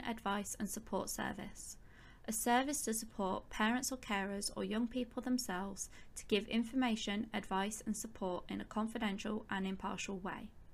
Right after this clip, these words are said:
L A, the local authority. Authority responsible for all children and young people in their area. L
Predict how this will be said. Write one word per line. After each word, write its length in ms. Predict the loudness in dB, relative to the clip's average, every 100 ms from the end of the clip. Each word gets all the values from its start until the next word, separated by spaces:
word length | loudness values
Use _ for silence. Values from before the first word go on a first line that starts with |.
| -14 -14 -16 -16 -16 -18 -2
L 280 | 4 6 4 2
A, 320 | 0 0 -6 -12 -16 -16 -16 -4
the 80 | 2
local 320 | 4 4 0
authority. 600 | 0 0 0 -4 -8 -8 -12 -14 -14 -14 -16 -16 -6
Authority 540 | -2 4 4 4 2
responsible 680 | 0 0 2 2 0 0 0
for 180 | 0 -4 0
all 200 | 2 2
children 500 | 0 0 0 -2 -2
and 60 |
young 200 | -2 -2
people 480 | -2 -4 -4 -4 -4
in 200 | -2 -2
their 180 | 0 -2 -2
area. 440 | -4 -4 -6 -8 -10 -14 -16 -16 -16 -14 -2
L 280 | 0 0 -2